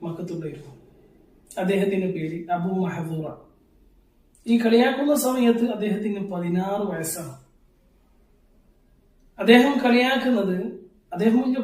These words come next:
പാട്ടുകാരനാണ്. പിന്നെ ബിലാൽ ഇബ്നു റബാഹ് റളിയല്ലാഹു തആല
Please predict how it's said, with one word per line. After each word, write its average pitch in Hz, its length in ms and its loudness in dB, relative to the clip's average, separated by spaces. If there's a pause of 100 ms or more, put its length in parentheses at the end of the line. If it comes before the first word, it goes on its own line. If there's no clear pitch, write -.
പാട്ടുകാരനാണ്. 220 760 -2 (1300)
പിന്നെ 202 260 0 (840)
ബിലാൽ 196 460 4
ഇബ്നു 262 180 0 (100)
റബാഹ് 233 460 4
റളിയല്ലാഹു 208 600 -2 (120)
തആല 196 260 -2